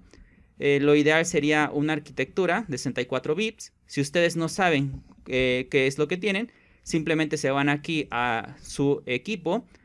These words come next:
donde aparece el disco duro, le dan clic derecho y propiedades.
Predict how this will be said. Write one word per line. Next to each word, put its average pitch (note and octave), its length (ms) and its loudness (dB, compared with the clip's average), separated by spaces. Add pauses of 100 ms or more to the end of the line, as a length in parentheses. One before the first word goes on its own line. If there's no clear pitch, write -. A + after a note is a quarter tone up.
(160)
donde C3+ 180 0
aparece C3+ 380 0
el A2 60 0
disco D#3+ 300 -2
duro, G3+ 300 4 (160)
le A2+ 120 -8
dan B2 180 -4
clic C#3 240 -2
derecho F#3+ 600 0
y G3 160 -4
propiedades. A2+ 680 -2